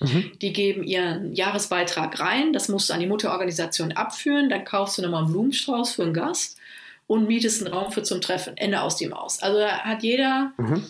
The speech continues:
Speaker 2: Schüler mit zehn Jahren, äh, differenziertere Ausgaben im Comicbuchladen. Definitiv. So,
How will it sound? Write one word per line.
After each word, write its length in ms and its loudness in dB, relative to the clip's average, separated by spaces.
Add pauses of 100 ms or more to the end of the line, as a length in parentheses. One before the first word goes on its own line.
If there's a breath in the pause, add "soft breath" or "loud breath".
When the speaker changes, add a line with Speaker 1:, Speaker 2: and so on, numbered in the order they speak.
(100)
Speaker 2:
Schüler 680 2
mit 200 -2
zehn 260 2
Jahren, 480 2
äh, 420 0 (140)
differenziertere 960 0
Ausgaben 680 0
im 160 0
Comicbuchladen. 800 -2 (400)
Definitiv. 640 -2 (1120 loud breath)
So, 240 2